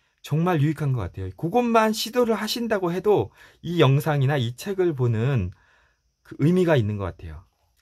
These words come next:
책을 고르는 기준을 알려달라고 한다면 한 권은 방법보다는 원리나 용어를 설명한 이론적인 책, 두 권은 이론보다는 저자의 경험이 담긴 책을 권하고 싶다고 합니다.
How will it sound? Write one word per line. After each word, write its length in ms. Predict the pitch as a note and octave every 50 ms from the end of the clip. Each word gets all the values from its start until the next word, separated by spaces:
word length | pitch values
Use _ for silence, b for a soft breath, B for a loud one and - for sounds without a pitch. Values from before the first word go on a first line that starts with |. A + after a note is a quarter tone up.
| _ _ _ _ _
책을 300 | - - G#3 G#3 A3 G#3
고르는 320 | F#3 E3+ D#3+ E3 D#3 D#3+ D3+
기준을 360 | C#3 C3 B2 C3+ C3 C3+ C3+
알려달라고 560 | A#2+ G2+ A2 A#2+ A#2+ B2 A#2+ A#2 A#2+ A#2 A#2+
한다면 500 | B2+ B2+ A#2+ A2 G#2 G#2 G2+ A#2 C#3+ D#3+
한 200 | F3+ G3+ G#3 G#3+
권은 280 | G3+ G#3 F#3+ G3+ A3+ A3+
방법보다는 680 | G#3+ E3+ C#3 C#3 D#3 D#3 - - C#3+ C#3 C#3 C#3+ D#3+ D#3
원리나 500 | B2+ G#2+ A2+ A#2 A#2+ B2 C#3 D#3+ D3+ B2
용어를 340 | A2 A2+ A#2 A#2 B2 C#3
설명한 420 | C#3 D#3 D#3 D3+ C#3+ C#3 D3+ D3 A#2+
이론적인 480 | A2+ A#2 C#3 C#3 B2 A#2+ A#2 A2+ G#2+
책, 280 | - - F3 G3+ G3+ b b b b b b b
두 140 | b - B2
권은 300 | C3 C3 C3+ D#3 E3 -
이론보다는 680 | - A#2+ B2 D3 D3+ C#3 C3 B2 A#2+ A#2+ B2+ D3+ F3 F3+
저자의 400 | - - B2 A2+ B2 B2 C#3 C#3+
경험이 500 | B2+ B2+ A#2+ A2+ A#2+ B2+ C#3+ D#3+ F3 F3 b b b b b
담긴 380 | - A#2 A#2+ A#2 A#2 C3 C#3 C3
책을 280 | - C3 A#2+ C#3+ C#3+
권하고 360 | C3+ A#2 A2+ A2+ A2 A#2 C3
싶다고 360 | C3 - - _ C3 B2 A#2+ B2+
합니다. 340 | A2 F#2 D#2+ D2+ C2+ -